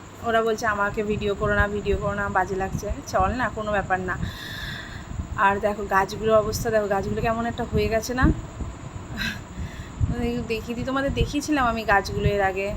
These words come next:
ফুল গাছগুলো। আবার দেখাচ্ছি, ফুল গাছগুলো দেখো না ভালোভাবে ফুলও হয়নি। ওই দেখো একটা খরগোশ, দিদি পুষেছে খরগোশটা। আর আমাকে অবস্থা দেখো আমার, আমি একটু দেখছি আমার মুখে ট্যান পড়ে গেছে কি না।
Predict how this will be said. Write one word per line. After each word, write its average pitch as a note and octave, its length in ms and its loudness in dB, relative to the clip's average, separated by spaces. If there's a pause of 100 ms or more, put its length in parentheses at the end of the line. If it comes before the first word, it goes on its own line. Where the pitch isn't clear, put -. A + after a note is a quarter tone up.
(120)
ফুল G#3+ 160 -6
গাছগুলো। G3 480 0 (540)
আবার A3 240 2
দেখাচ্ছি, G#3 500 0 (320)
ফুল A3 140 -6
গাছগুলো A3 380 2
দেখো G#3+ 220 0
না A3 80 -2
ভালোভাবে G#3 400 0 (100)
ফুলও A3 240 0
হয়নি। G3 420 -2 (760)
ওই C4+ 120 -2
দেখো B3 200 0
একটা A#3 180 -2
খরগোশ, G#3 560 0 (100)
দিদি A3+ 200 -4
পুষেছে G#3+ 500 -4
খরগোশটা। G3+ 520 0 (600)
আর A3 80 2
আমাকে G#3 300 6
অবস্থা G3+ 360 0
দেখো F#3+ 240 2
আমার, G3 240 -4 (1200)
আমি G3+ 180 -2
একটু G#3 220 -8
দেখছি G#3 360 0
আমার G3+ 140 4
মুখে G#3 280 2
ট্যান G3 320 0
পড়ে G3+ 180 0
গেছে G3 240 0
কি G3 120 2
না। F#3 180 -4